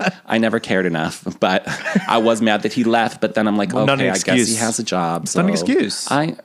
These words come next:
Speaker 2: I mean, I'll let it go. I'll let it pass.
Speaker 1: Excuse me, if Misty Copeland can skip ballet class to go to the Mariah concert,
Speaker 2: <laughs>
Speaker 1: and he can reschedule his reschedulable sh-, live
Speaker 2: All,
Speaker 1: show.
Speaker 2: all right, true.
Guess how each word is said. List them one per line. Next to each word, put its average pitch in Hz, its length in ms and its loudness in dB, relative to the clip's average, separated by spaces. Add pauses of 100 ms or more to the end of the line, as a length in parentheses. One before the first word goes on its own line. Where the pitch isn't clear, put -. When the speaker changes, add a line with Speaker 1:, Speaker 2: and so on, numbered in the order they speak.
(100)
Speaker 2:
I 135 80 0
mean, 143 260 0
I'll 120 200 2
let 98 140 2
it 71 120 -6
go. 67 320 -8
I'll 101 100 0
let 92 140 0
it - 100 -8
pass. - 500 -14 (180)
Speaker 1:
Excuse 175 380 2
me, 180 120 4
if 147 60 0
Misty 185 240 2
Copeland 165 440 0
can 147 120 -2
skip - 300 0
ballet 127 300 2
class 156 460 0
to - 120 -10
go 131 160 2
to 131 60 0
the 131 80 -2
Mariah 131 240 2
concert, 143 480 0
Speaker 2:
<laughs> - 640 -2
Speaker 1:
and 131 160 2
he 135 60 2
can 139 120 0
reschedule 123 540 2
his 107 240 -2
reschedulable 113 840 2
sh-, - 120 -4 (120)
live 113 200 4
Speaker 2:
All, 117 100 4
Speaker 1:
show. 104 180 0
Speaker 2:
all 101 200 2
right, 85 280 -2 (140)
true. 85 540 -2